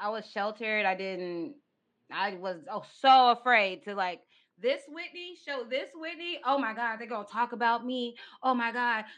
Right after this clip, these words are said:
they gonna say something to me. Oh my God, I'm gonna be judged away. Listen,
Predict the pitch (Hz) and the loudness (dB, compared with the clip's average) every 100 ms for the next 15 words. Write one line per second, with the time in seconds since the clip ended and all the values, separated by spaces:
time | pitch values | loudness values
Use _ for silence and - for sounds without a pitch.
0 | - 269 254 220 247 226 262 247 262 254 | -6 -4 -4 -8 -12 -10 -10 -10 -8 -8
1 | 247 247 233 226 240 254 240 254 208 247 | -6 -6 -4 2 2 2 -2 -8 -4 -2
2 | 247 247 220 208 - - 269 269 196 170 | -2 -4 -8 -10 -20 0 0 0 -8 -14
3 | 175 | -16